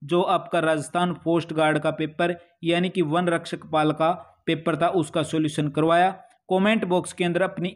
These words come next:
एक प्रतिक्रिया जरूर दें, आपको क्लास कैसी लगी, और ज़्यादा से ज़्यादा वीडियो को शेयर करें। आपका एक लाइक, एक शेयर हर बार नेक्स्ट वीडियो के लिए बहुत सारा मोटिवेशन देता है।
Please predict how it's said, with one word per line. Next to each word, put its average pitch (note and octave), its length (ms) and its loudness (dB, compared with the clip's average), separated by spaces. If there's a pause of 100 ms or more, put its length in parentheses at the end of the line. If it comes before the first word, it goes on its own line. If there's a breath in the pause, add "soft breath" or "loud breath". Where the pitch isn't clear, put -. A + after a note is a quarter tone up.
(120)
एक G3 300 4
प्रतिक्रिया D#3+ 540 -2
जरूर D3+ 320 2
दें, F3+ 260 0 (280 loud breath)
आपको E3 300 0
क्लास D#3 400 2
कैसी D#3+ 300 0
लगी, F#3 300 2
और E3 280 -2
ज़्यादा F3+ 300 4
से F3 140 -2
ज़्यादा E3 240 0
वीडियो D#3 260 -4
को D#3 160 -6
शेयर E3 280 -2
करें। F#3 220 -2 (120)
आपका E3 320 0 (120)
एक F3 240 2
लाइक, E3 380 0
एक E3 220 0
शेयर D#3 260 -4 (440)
हर G3+ 160 2
बार F3+ 200 2
नेक्स्ट E3+ 280 -4
वीडियो D#3+ 220 -2
के D#3+ 60 -2
लिए D#3+ 100 0
बहुत D3+ 300 -2
सारा D#3+ 160 0
मोटिवेशन D#3 380 -2
देता D3+ 280 0
है। F#3 160 2